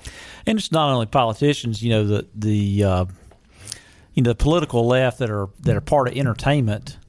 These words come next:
you know, they always want to, uh, you know, express their opinion, and they're actually starting to come out a little bit now that they're a little disappointed in Joe Biden. And I, I got a question for them. I got a question for the entertainment left and the,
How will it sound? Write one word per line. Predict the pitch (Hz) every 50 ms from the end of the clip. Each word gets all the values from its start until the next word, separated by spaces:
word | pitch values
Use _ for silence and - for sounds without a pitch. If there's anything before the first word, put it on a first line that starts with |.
| - - _ _ - - - - -
you | 139 131
know, | 127 110
they | 131 143 143
always | 139 143 165 170 143 123 113 113 113 107
want | 113 123 123 113 -
to, | - 123 113 107 104 104 101
uh, | 104 101 101 98 98 - - - - _ _ _ _ _ _ _ _ -
you | - 143 120
know, | 107 107 - -
express | - 127 - - - - 156 156 147 147 - -
their | 131 120 107
opinion, | 104 - - 151 147 135 120 107 101 101 110 - 127
and | 127 131
they're | 156 196 247 277
actually | 202 156 135 - - 123
starting | - - 135 127 -
to | -
come | - - 123 117
out | 113 110
a | 107
little | 110 113
bit | 107 113 113
now | 110 113 113 110 110 110
that | 110 104 117 - -
they're | 127
a | 123
little | 123 143 139 123
disappointed | 117 147 143 - - - 151 135 127 117 110
in | 110
Joe | 107 117 131 123 110
Biden. | 120 127 135 143 135 117 101 104 110 - - - - - _
And | 131 135 147
I, | 180 233 247 -
I | - 165 208
got | 240 277 240 147
a | 123 110 - _ _ _
question | - - 170 175 185 - - - 180
for | 175 - 170 156
them. | 143 165 190 196 143 113
I | 113 131
got | 139 160 170 156
a | 147 135
question | - - 151 151 151 - 151 139
for | - 135 123
the | 120 123 139
entertainment | 151 143 - 143 143 143 143 127 110 -
left | - 104 104 98 95 95 92 -
and | - 104 98 95
the, | 98 95